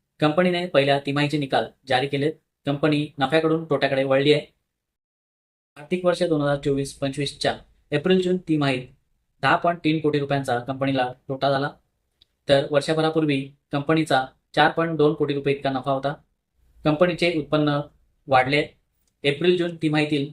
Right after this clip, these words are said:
कंपनीचे उत्पन्न दोनशे शेहेचाळीस कोटी रुपयांवरून तीनशे पंचवीस कोटी रुपयांपर्यंत वाढले.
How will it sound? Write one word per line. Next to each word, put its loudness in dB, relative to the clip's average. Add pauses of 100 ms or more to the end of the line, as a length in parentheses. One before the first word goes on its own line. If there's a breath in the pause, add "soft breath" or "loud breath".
कंपनीचे -2
उत्पन्न -2
दोनशे -4
शेहेचाळीस 0
कोटी 0
रुपयांवरून -4 (140)
तीनशे -4
पंचवीस -8
कोटी -4
रुपयांपर्यंत -4
वाढले. 0